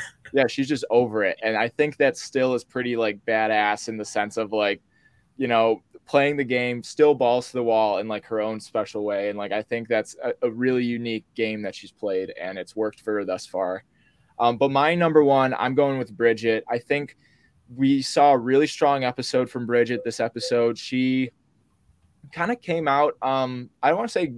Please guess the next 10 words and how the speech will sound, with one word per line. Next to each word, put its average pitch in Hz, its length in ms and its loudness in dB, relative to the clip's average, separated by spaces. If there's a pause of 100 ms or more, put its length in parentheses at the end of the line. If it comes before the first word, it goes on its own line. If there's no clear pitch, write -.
(300)
um, 120 320 -2
guns 131 300 -4
blazing 127 440 0
after 131 600 0
the 117 100 0
whole 135 220 -2
fiasco 120 680 0
of 123 100 -6
the 113 100 0
last, 107 520 -2